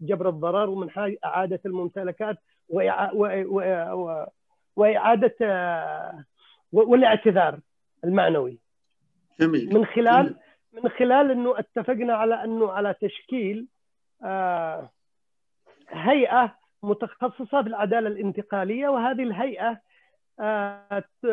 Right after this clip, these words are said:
Speaker 1: ت-، تشمل قضاة ومحترفين، تفتح كل القضايا، حتى الناس الذي ما دخلوش مثلا في الحوار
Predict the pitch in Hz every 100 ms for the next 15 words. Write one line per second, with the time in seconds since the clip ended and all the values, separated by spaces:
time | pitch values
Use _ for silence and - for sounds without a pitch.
0 | 214 202 208 202 _ 220 - 277 - 254
1 | 220 196 185 220 202 226 214 - - 175
2 | 196 190 175 165 165 - - 202 180 -
3 | - 214 190 196 240 254 _ _ _ _
4 | _ _ 285 - 330 320 - 294 294 -
5 | 247 214 180 170 - - - 262 - 277
6 | 262 262 - 214 202 196 214 208 - 190
7 | - 196 185 190 175 185 160 - 180 165
8 | 165